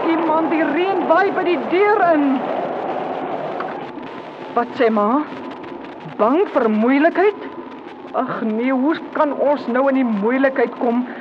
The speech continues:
Dis ook al waaraan julle dink, moeilikheid. Ek weet, ons is aan die kolonieskant van die rivier. Ek weet, dis hoog verraad om een van die Republikeine te help,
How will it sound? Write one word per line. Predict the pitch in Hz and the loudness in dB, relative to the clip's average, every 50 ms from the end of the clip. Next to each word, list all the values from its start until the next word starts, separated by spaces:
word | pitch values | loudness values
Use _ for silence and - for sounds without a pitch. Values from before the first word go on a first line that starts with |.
| - - - | -14 -4 0
Dis | - 427 - 427 | 0 2 4 4
ook | 415 - - - - 381 | 2 2 0 0 2 4
al | 415 415 427 392 | 6 6 6 6
waaraan | 349 320 311 269 277 262 254 | 6 4 4 4 4 2 2
julle | 269 269 262 226 208 | 2 2 2 4 4
dink, | 294 302 330 - - | 2 2 2 0 -2
moeilikheid. | - 294 285 339 370 370 370 302 277 233 208 - 214 190 - - - - - - - - - 349 - - - - - - - - - - - - - - - - - | 0 0 2 4 4 4 4 4 4 2 2 0 -2 -4 -6 -8 -14 -14 -12 -12 -12 -10 -10 -10 -10 -10 -10 -10 -10 -12 -12 -12 -10 -8 -6 -6 -6 -6 -6 -6 -4
Ek | 120 262 254 - - - - | -4 -4 -4 -6 -8 -8 -4
weet, | 170 185 233 226 - | -2 -2 -2 -2 -2
ons | 240 220 208 - | -2 -2 -2 0
is | - 247 | 2 2
aan | 233 233 | 2 2
die | 233 | 2
kolonieskant | - 254 233 202 214 226 240 262 247 - - - 240 247 254 - | 2 0 0 2 2 2 2 2 0 0 0 0 0 0 0 2
van | 277 254 254 | 0 2 2
die | 247 247 | 4 2
rivier. | 262 262 - - 277 285 302 359 370 - - - - - - - - - - - - 339 349 339 320 - | 2 0 0 2 2 4 4 4 2 0 -4 -8 -8 -8 -8 -10 -10 -10 -10 -10 -10 -8 -6 -2 0 0
Ek | 466 480 453 320 | 0 0 0 2
weet, | 254 381 415 403 466 | 4 4 4 6 4
dis | 403 - | 2 2
hoog | 233 254 339 392 - - | 2 2 2 2 2 2
verraad | - 302 269 269 302 381 403 392 | 2 4 4 6 4 4 4 2
om | - - | 0 0
een | 339 349 - | -2 0 0
van | 339 311 | 2 2
die | 311 | 4
Republikeine | 294 294 294 285 226 277 - 320 320 359 330 339 - | 2 2 2 0 -2 0 2 2 2 4 4 2 2
te | 302 302 | 2 0
help, | 220 233 277 370 392 | 2 2 2 2 2